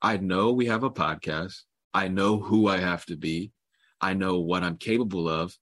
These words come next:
I already know what to expect because Santino sent me some of his thoughts and, you know, he's excited. I'm excited too." Boom. A great, oh,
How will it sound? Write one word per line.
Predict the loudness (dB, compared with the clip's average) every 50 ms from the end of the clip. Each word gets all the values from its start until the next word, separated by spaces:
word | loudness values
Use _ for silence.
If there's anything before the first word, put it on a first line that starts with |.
| _ _ _ _ _ -4
I | 0 0
already | 2 2 0 0
know | 0 0 -2
what | -2 -2 -4
to | -6 -6
expect | -4 -4 -6 -4 -2 -2 -2 -2 -2 -4 -8 -14 -18 _ _ _ _ _ _ _
because | -10 -8 -6 -4 -4 -2
Santino | -2 -2 -2 -4 -4 -2 0 0 2 2 0 0 -2 -4 -8 _ _ _ _
sent | -6 -2 -2 0 -2 -2
me | -4 -4 -4
some | -4 -4 -4 -4
of | -6 -6
his | -6 -6 -6 -6
thoughts | -2 0 0 0 0 -2 -4 -6 -6 -6 -6 -8 -6
and, | -6 -4 -4 -4 -6 -8 -12 -16 _ _ _ _
you | -4 -2
know, | 0 -2 0
he's | 0 0 0 0
excited. | 0 0 0 0 0 -2 -2 -4 -6 -10 -14 _ _ _ 0
I'm | 2 4 4
excited | 4 4 2 2 2 2 2 2 0 0
too." | 2 2 2 2 2 -2 -6 _ _ _ _ _ _ _ _ _ _ _ _ _ _ _
Boom. | -2 0 0 0 0 -2 -6 -10 _ _ _ _ _ _ _ _ _ _ _ _ -4
A | -4
great, | -2 0 2 2 4 4 2 0 -2
oh, | -8 -12 -10 -10 -10 -10 -12 -14